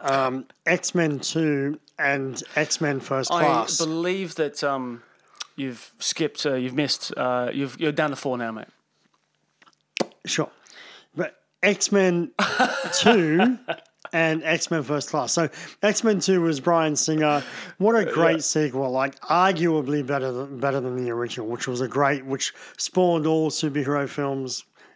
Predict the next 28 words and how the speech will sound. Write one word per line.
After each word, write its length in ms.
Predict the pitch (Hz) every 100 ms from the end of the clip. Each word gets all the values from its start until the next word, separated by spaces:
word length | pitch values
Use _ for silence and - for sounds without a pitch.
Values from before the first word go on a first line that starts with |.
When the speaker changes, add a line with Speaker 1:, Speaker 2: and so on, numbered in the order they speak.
| 143
Speaker 1:
except 280 | - 151
Speaker 2:
Yeah. 40 | -
Speaker 1:
for 80 | 131
Superman 520 | - 127 127 117 117
and 80 | 113
blah, 120 | 117
blah, 100 | 113
blah. 140 | 113 117
Anyway, 280 | 147 147 101 - - - -
Speaker 2:
Yeah. 60 | 165
Speaker 1:
but, 140 | 170
and 220 | 190 170
then 280 | 165 160 160 - _ _ _ -
I 120 | 147
loved 560 | 151 151 180 196 170 131
Matthew 460 | 147 147 - 151
Vaughn's 560 | 131 135 135 135 127 127 -
First 380 | - 127 120 -
Class. 540 | 131 110 101 - - _ _ _ _ _
Speaker 2:
Yeah, 160 | 160 165
that 40 | 165
was 80 |
Speaker 1:
X-Men 180 | 131 143
Speaker 2:
good. 80 | 127
Speaker 1:
First, 200 | 127 147
a 100 | 147
really 460 | 151 185 202 196 160
rebooted, 920 | 147 160 139 139 151 147 147 131